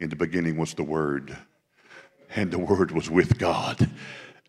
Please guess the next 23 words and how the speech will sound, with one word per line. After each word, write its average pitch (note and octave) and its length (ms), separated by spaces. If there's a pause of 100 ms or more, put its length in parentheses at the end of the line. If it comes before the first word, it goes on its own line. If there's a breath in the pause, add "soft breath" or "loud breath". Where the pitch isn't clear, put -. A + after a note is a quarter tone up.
and E2+ 160
the E2+ 60
Word F#2 400
was E2 160
face - 380
to - 120
face - 840 (400)
with - 200
God." - 420 (1300)
And C#2+ 120
John D#2+ 260
starts E2 360
from D2 180
that D#2 320
perspective, - 800 (360)
and C#2 240
nobody D2 580 (500)
came E2 340
at D#2 160
it C#2+ 160
from C#2+ 220
that E2 240
perspective. - 720